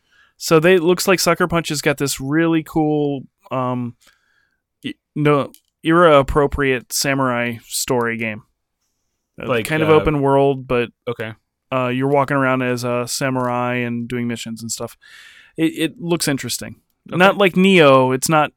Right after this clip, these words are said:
Speaker 2: Yeah.
Speaker 1: you know, Dark Souls style or Tenchu Stealth Assassin or anything like that. Um, it seems like it's gonna be this dramatic story about an era in Japanese history with, you know, this, the samurai who's going around and dealing with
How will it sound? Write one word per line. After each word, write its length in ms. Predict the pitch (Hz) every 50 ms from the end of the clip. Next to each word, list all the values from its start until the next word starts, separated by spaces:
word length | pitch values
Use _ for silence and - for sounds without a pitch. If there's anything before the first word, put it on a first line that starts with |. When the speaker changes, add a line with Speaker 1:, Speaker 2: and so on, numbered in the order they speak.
| _ _ _
Speaker 2:
Yeah. 180 | 151 139 110
Speaker 1:
you 80 | 143 139
know, 140 | 131 123 123
Dark 260 | 131 147 143 143 -
Souls 280 | - 143 123 120 113 -
style 520 | - - 123 113 110 110 104 101 107 - _ _ _ _ _ _ _ _ _ _ _ _ _
or 80 | - 123
Tenchu 540 | - - 147 143 139 131 - 143 139 135 127
Stealth 320 | - - 139 127 123 -
Assassin 520 | 131 127 - 127 120 120 120 - - 123 120
or 100 | 120 120
anything 240 | 123 120 117 120 120
like 180 | 117 117 113
that. 280 | - 120 113 110 113 113 - _ - - - - _ _ _ _ _
Um, 200 | - 123 127 131
it 100 | 139 143
seems 320 | - - 185 185 185 170 165
like 160 | 160 156 147
it's 140 | 160 151 -
gonna 180 | 160 147 147
be 160 | 147 143 147 143
this 220 | 147 156 151 -
dramatic 500 | - - 139 127 123 123 131 139 139 -
story 460 | - - - 143 127 127 131 135 139
about 220 | 143 135 127 127 123
an 80 | 123
era 340 | 120 107 113 120 127 135 135
in 80 | 131 127
Japanese 460 | 127 123 120 120 - 131 135 131 127
history 500 | - 131 120 - - - 131 131 131 131
with, 400 | 131 127 127 123 123 - - - _ _ _ - _ _ _ _ _ _ _
you 80 | 131 127
know, 200 | 123 120 120 123
this, 240 | 123 123 - - -
the 180 | - 131 127
samurai 560 | - - - 139 135 139 135 131 127 123 120 123
who's 160 | 127 123 123
going 240 | - 127 123 123 123
around 320 | 123 123 123 123 123 123
and 240 | 117 120 120 117 117 - _ _ _ -
dealing 300 | 131 131 131 127 123 123
with 200 | 123 120 -